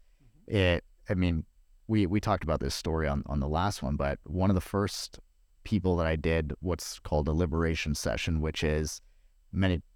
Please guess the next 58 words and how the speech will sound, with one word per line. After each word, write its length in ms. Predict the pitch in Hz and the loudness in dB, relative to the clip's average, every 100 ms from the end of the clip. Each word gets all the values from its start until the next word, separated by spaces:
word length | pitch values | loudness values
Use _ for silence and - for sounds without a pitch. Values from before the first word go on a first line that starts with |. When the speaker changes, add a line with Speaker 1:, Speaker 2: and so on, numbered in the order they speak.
| - | -12
Speaker 2:
clients 300 | - 87 - | -2 0 0
have 100 | 78 | -4
described 360 | - - 82 76 | -4 -2 -2 -2
it 80 | |
as 220 | 69 71 - _ - | -2 -4 -6 _ -10
accomplishing 520 | - 101 95 - 82 | -2 0 0 0 0
a 60 | 80 | 2
lifetime 420 | 82 82 - 82 | 2 0 0 -2
of 60 | - | 0
therapy 400 | 87 78 - 69 | 0 0 -2 -4
in 60 | |
a 60 | 67 | -4
day. 320 | 65 50 - - _ - _ - | -4 -6 -12 -20 _ -20 _ -10
And 200 | 90 85 | -2 2
I 80 | 92 | 2
would 160 | 90 - | 2 0
say, 240 | 87 85 | 0 2
like, 380 | 82 73 73 - - - - | 2 0 -2 -10 -20 -20 -8
it 100 | 98 | -6
accomplishes 520 | 82 101 87 98 87 87 | 0 0 2 0 0 2
more 240 | 92 90 | 2 2
than 120 | 80 | 2
if 80 | 78 | 0
somebody 300 | - 80 78 | 0 0 0
were 140 | 80 | -2
to 80 | 76 | -2
just 280 | 71 78 - | -2 -4 0
do 320 | 80 73 76 80 | 0 0 -2 -2
regular 340 | 82 78 80 | -2 0 -2
phone 300 | - 95 90 | 0 2 2
coaching 340 | 87 71 73 | 0 -2 -2
with 140 | 69 - | -2 -2
me 140 | 73 | -2
for 360 | 73 69 67 64 - | -2 -4 -4 -6 -10
six 300 | - - 95 | -6 -2 0
months 220 | 76 - | 0 -2
to 120 | - | -4
a 60 | 57 | 0
year. 320 | 87 - - | 0 -2 -12
Speaker 1:
Mm-hmm. 380 | _ _ - - | _ _ -20 -6
Speaker 2:
But 260 | 95 87 - | 0 0 2
one 160 | 101 107 | 2 4
of 40 | |
the 60 | 95 | 2
first 380 | - 156 - | 0 0 0
people 240 | - 127 98 | 0 2 2
that 100 | 87 | 2
I 60 | |
got 200 | 78 85 - | 2 2 0
to 80 | |
do 200 | 71 80 | 0 2
this 220 | 85 73 - | 2 2 0
with 300 | 73 - - | -2 -2 -2
was 160 | 82 | 0
actually 340 | 80 80 - 85 | 2 2 0 2
my 180 | 78 73 | 2 2
own 140 | 71 | -2
father 540 | - 71 67 50 67 | 0 2 2 0 -8